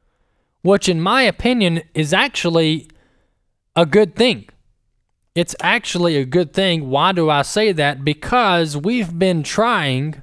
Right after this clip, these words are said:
the U S has been trying this so-called two-state solution, which I would argue undermines Israel. But we've been trying this two-state solution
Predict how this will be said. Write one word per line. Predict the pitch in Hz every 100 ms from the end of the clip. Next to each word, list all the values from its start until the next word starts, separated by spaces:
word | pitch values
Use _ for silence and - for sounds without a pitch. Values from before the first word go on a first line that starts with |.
| -
the | 147
U | 156 220 254
S | 226 220
has | - 170
been | 151 170
trying | 151 185 202 190 143 135 131 _ _ _ _ -
this | 185 180
so-called | - 208 233 - 175 165 160 - _ _ -
two-state | - 262 233 - 214 165
solution, | - 160 190 262 - 165 160
which | 156 -
I | 170
would | 208 165
argue | 160 151 156
undermines | 139 160 147 143 143 139
Israel. | 160 127 107 120 - _ _ _ _ _ _ _ _ _ _ _ _ _ _ _ _ _ _ _ _ _ _ _ _ _ _
But | 160 190 196
we've | 220 233
been | 233 196
trying | - 220 247 233 196
this | 190 -
two-state | - 233 240 - 208 208 -
solution | - 190 247 320 - 147 131 175